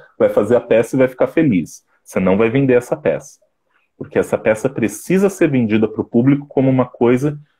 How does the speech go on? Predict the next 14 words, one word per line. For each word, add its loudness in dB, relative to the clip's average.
que 0
vai 2
dar 2
alguma 2
coisa 2
em -4
troca 0
pra -2
eles, 0
seja 0
diversão, 2
seja -2
o 0
que -20